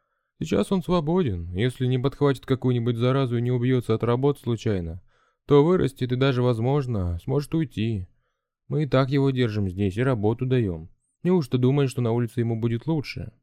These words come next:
Я терялась и даже не знала, что можно ответить на такое утверждение. Действительно, сейчас у него хоть какое-то будущее есть. И даже я, как бы мне не было его жалко, ничего не могла ему дать.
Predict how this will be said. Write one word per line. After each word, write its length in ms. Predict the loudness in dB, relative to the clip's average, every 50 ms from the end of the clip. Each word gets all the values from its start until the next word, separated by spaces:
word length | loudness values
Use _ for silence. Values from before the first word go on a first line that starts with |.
| _ _ _ _ _ _ _ _ _ _ _ _ _ _ _ _ _ _ _ _ _ _ -4
Я 300 | -2 0 0 0 -2 -4
терялась 640 | -2 0 0 2 2 2 0 -2 -4 -10 -14 -12 -8
и 80 | -6
даже 300 | -2 0 0 0 0 0
не 100 | 0 0
знала, 380 | 0 0 0 0 0 0 -2 -4
что 180 | -4 -4 -2 -2
можно 320 | 0 0 -2 0 -2 -2
ответить 380 | -2 -2 -2 -2 -2 -2 -4 -4
на 100 | -4 -4
такое 300 | -2 -4 -4 -2 -2 -2
утверждение. 920 | -2 -4 -4 -6 -6 -4 -4 -4 -4 -4 -4 -4 -6 -8 -12 -14 -16 -18 _ _ _ _ _ _ _ _ _ _ _ _ _ _ -10
Действительно, 880 | -4 -4 -4 -4 -4 -4 -6 -4 -4 -4 -6 -6 -6 -8 -10 -12 -14 -14 -8
сейчас 400 | -6 -6 -4 -2 -2 -2 0 0
у 60 | 0
него 260 | 0 0 0 0 -2
хоть 400 | -2 -4 -6 -6 -8 -14 -20 -20 -20 -18 -10
какое-то 560 | -6 -6 -6 -4 -2 -2 -2 0 -2 -4 -6
будущее 640 | -4 -2 -2 -2 -2 -2 -4 -4 -4 -4 -4 -4 -4
есть. 400 | -6 -8 -10 -12 -16 _ _ _ _ _ _ _ _ _ _ _ _ _ _ -4
И 60 | 2
даже 220 | 2 4 4 4
я, 220 | 2 2 2 0 0
как 160 | -2 -4 -2
бы 120 | -2 0
мне 140 | 0 2 2
не 160 | 2 2 2
было 160 | 2 0 0 2
его 240 | 2 2 2 0
жалко, 420 | 0 0 0 0 0 -2 -2 -2 -2
ничего 400 | -2 -2 -2 -2 -2 0 0 0
не 80 | 0
могла 300 | 0 0 -2 0 0 0
ему 220 | 2 2 0 0 -2
дать. 440 | 0 0 -2 -2 -2 -6 -10 -18